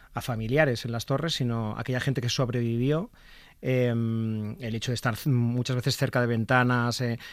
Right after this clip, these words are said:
em, les rememoraba ese asunto. Entonces ha, ha habido mucha gente que ha podido dejarlo atrás y hay otros que siguen muy anclados en aquel evento, ¿no? Incluso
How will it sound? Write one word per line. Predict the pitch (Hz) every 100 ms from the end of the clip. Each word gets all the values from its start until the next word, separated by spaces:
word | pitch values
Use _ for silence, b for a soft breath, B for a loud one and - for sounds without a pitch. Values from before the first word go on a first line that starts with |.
| B
em, | - 120 117 120 -
les | 147 143 143
rememoraba | 127 139 135 131 131 143 143 180 - b b -
ese | 113
asunto. | 123 - 127 117
Entonces | 113 120 -
ha, | 131
ha | 127
habido | 135 139
mucha | 135 143
gente | 127
que | 131
ha | 127
podido | 127 127
dejarlo | 123 135 131
atrás | 151 185
y | 151
hay | 151
otros | 170 180
que | 131
siguen | - 147
muy | 143 135 135
anclados | 123 127 123 110 - - b b b
en | 123
aquel | 120 131
evento, | 117 117 110 104
¿no? | 131
Incluso | 160 123 107 110 - 117